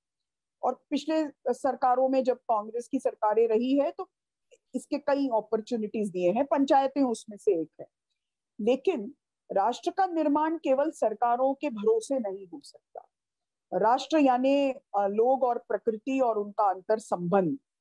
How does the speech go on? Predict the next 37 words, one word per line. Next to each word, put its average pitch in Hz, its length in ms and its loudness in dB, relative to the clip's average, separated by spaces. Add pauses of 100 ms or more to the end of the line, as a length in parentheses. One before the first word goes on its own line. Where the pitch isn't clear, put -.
(440)
और 302 540 2
इसमें 294 420 2
जब 214 140 4 (180)
तक, - 280 2
अ, 247 400 6 (760)
लोगों 277 480 6
की 320 520 2 (280)
सहभागिता 220 720 2
नहीं 202 320 -2
होती, 220 440 -10 (120)
उनके 220 260 -4
हाथों 220 440 2
से 359 140 2
उसका 262 300 2
निर्माण 196 500 2
नहीं 190 360 0
होता, 165 460 -2 (480)
तब 233 180 -4
तक 285 160 0
राष्ट्र 214 340 0
का 226 140 4
निर्माण 180 440 2
नहीं 170 240 -4
हो 151 180 -14
सकता। - 380 -20 (800)
तो 294 60 4
आज 226 320 4
जो 359 180 4
हम 359 220 4
देखते 294 400 2
हैं 302 140 2
वो 311 160 -2
दो 233 260 4
तरह 269 360 2
का 277 200 0
द्वंद्व 208 540 -2
देख 175 200 -2